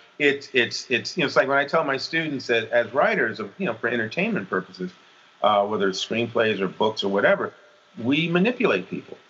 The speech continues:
We manipulate your emotions. Uh, we understand how to put together a string of words or moments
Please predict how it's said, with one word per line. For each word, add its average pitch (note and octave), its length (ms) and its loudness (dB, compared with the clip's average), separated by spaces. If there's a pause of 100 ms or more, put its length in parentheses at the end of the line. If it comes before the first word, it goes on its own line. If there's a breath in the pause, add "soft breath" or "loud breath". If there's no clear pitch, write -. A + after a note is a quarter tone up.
(180)
We D3+ 120 2
manipulate D#3 540 2
your E3 140 0
emotions. - 580 -2 (160)
Uh, - 220 -2
we C3 180 0
understand D#3 540 0
how D3 120 4
to D#3+ 60 0
put D#3+ 220 -6
together C#3 320 0
a B2+ 60 0
string B2 260 -2
of G2+ 140 -6
words C3+ 340 2
or A2+ 80 0
moments C#3+ 520 0